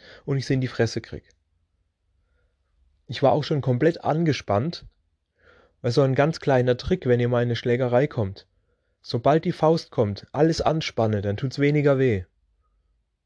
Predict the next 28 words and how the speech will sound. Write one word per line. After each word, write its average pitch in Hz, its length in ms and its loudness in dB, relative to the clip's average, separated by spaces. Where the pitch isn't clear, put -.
Weil 123 200 4
dann 127 160 0
fängt 139 260 -2
man's 131 180 -2
ja 110 120 2
ab 127 140 -4
mit 113 140 -4
den 110 80 -2
Muskeln, 110 340 -4
ist 92 120 -8
ja 101 80 -4
klar. 104 300 -2
Deswegen, 139 340 2
ich 107 160 -4
war 120 120 2
schon 120 160 -4
komplett 120 360 -2
angespannt 135 720 -4
und 127 120 -4
hab 131 120 0
drauf 123 200 -2
gewartet, 131 360 2
dass 127 140 0
er 139 140 0
der 131 160 -2
erste 127 300 0
Schlag 127 340 -2
austeilt. 104 500 -6